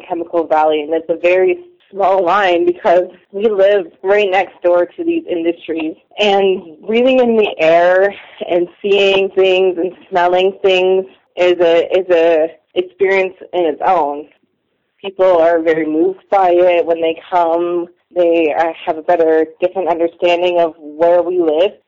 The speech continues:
And I think it's hard for me because this is where I grew up. And I think people in Sarnia don't like it when I do it because they think I'm exposing something or, you know, it's a secret or it's not as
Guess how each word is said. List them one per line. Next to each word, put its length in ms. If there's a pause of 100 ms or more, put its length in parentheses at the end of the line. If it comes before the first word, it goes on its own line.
(160)
And 440 (260)
I 120
think 280 (160)
it's 200
hard 360
for 100
me 400 (260)
because 480
this 180
is 60
where 200
I 120
grew 260
up. 320 (320)
And 540
I 120
think 280
people 580 (340)
in 240
Sarnia 440 (160)
don't 260
like 220
it 120
when 120
I 100
do 180
it 140
because 240
they 120
think 300 (100)
I'm 160
exposing 760
something 600
or, 420 (540)
you 140
know, 300
it's 180
a 140 (160)
secret 400
or 340 (140)
it's 340
not 240
as 80